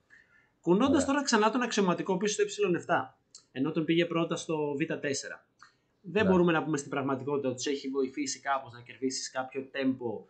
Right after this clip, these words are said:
Speaker 1: ίσως για μελλοντικές ιδέες με κάποια επίθεση μειονότητας, ή, ή δεν είναι στα σχέδιά σου; Κάτι
Speaker 2: Ισχύει
Speaker 1: τέτοιο.
Speaker 2: αυτό, ισχύει αυτό,
Speaker 1: Αυτό
Speaker 2: ναι, ισχύει.
Speaker 1: αισθάνομαι. Δηλαδή,
Speaker 2: Ναι, ναι, ναι, ναι, ναι.
Speaker 1: αντί να το πάει με τη μία στο Ε εφτά, το πήγε πρώτα στο Β τέσσερα, τώρα στο Ε εφτά.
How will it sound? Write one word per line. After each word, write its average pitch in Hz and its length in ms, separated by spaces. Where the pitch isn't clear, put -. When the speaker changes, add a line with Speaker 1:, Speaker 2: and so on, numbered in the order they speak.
Speaker 1:
ίσως 147 320
για 143 260
μελλοντικές 139 640
ιδέες 135 420
με 135 160
κάποια 139 320
επίθεση 139 360
μειονότητας, 139 840
ή, 214 180
ή 214 540
δεν 180 240
είναι 156 180
στα 127 120
σχέδιά 113 580
σου; - 60
Κάτι 101 220
Speaker 2:
Ισχύει - 240
Speaker 1:
τέτοιο. 160 160
Speaker 2:
αυτό, 110 200
ισχύει 110 340
αυτό, 95 280
Speaker 1:
Αυτό 104 220
Speaker 2:
ναι, 190 60
ισχύει. 180 180
Speaker 1:
αισθάνομαι. 90 440
Δηλαδή, 127 220
Speaker 2:
Ναι, 110 120
ναι, 104 160
ναι, 104 100
ναι, 98 140
ναι. 95 140
Speaker 1:
αντί 151 140
να 185 80
το 180 80
πάει 185 160
με 180 80
τη 175 80
μία 185 200
στο 185 100
Ε 180 40
εφτά, 233 160
το 208 100
πήγε 190 200
πρώτα 190 260
στο 156 140
Β 139 260
τέσσερα, 240 280
τώρα 190 180
στο 160 120
Ε 131 100
εφτά. 240 300